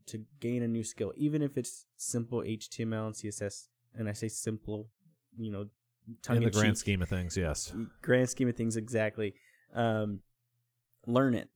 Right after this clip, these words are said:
Speaker 1: do it, try it. And, and I tell folks all the time who come to the classes, "I want you to try an online course first. Uh, see if you like it, because it's not for everybody." Um, there's plenty of free resources out there from YouTube, uh,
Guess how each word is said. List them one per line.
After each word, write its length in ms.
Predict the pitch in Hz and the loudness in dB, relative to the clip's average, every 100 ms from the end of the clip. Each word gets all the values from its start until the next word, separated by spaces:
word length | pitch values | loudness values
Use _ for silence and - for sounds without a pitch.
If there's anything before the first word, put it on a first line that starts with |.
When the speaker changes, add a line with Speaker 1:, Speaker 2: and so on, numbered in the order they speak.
| 117 | -6
Speaker 1:
do 200 | 113 139 | 2 4
it, 120 | - | 4
try 280 | - 131 120 | 0 0 2
it. 100 | 110 | 2
And, 180 | 117 113 | -2 -2
and 100 | 120 | 0
I 80 | 120 | -2
tell 300 | 139 127 117 | 0 -2 -2
folks 320 | - 113 - | 0 0 0
all 80 | 110 | -4
the 60 | 110 | -4
time 260 | 117 110 | -4 -4
who 80 | 107 | -4
come 200 | - 110 | -4 -4
to 80 | 104 | -2
the 100 | 101 | -4
classes, 540 | - 104 104 104 101 - _ _ _ _ _ _ | -2 -2 -2 -4 -8 -12 _ _ _ _ _ _
"I 60 | 139 | 0
want 260 | 123 127 | 2 0
you 100 | 131 | -2
to 60 | 117 | -4
try 240 | - 110 | 0 0
an 80 | 113 | 0
online 480 | 110 110 107 104 104 _ - | -2 -2 -2 -2 -4 _ -8
course 260 | 95 85 | -4 -4
first. 400 | - 92 - - _ _ _ - | -4 -4 -4 -14 _ _ _ -14
Uh, 40 | 120 - | -14 -10
see 240 | - 151 | -2 0
if 100 | 156 | 2
you 80 | 160 | 2
like 240 | 143 151 | 2 0
it, 120 | 110 - | -4 -4
because 260 | 127 143 139 | -6 -2 -2
it's 120 | 135 | -2
not 220 | 123 113 | -2 0
for 80 | 151 | 0
everybody." 400 | 120 110 113 - _ _ _ _ _ - | 2 0 0 -2 _ _ _ _ _ -2
Um, 440 | 120 113 110 107 113 _ | 2 2 2 -2 -6 _
there's 200 | 143 127 | -2 -2
plenty 380 | - - 139 139 | -2 -2 2 4
of 100 | 127 | 2
free 240 | - 131 | 0 2
resources 560 | 123 120 - 117 - 113 | 4 2 2 -2 -2 0
out 160 | 110 - | 0 0
there 140 | 107 | -2
from 180 | 110 110 | 0 -2
YouTube, 540 | 113 113 - 113 113 - _ _ _ - | -2 -2 0 0 0 -4 _ _ _ -8
uh, 280 | 107 104 104 | -2 0 -2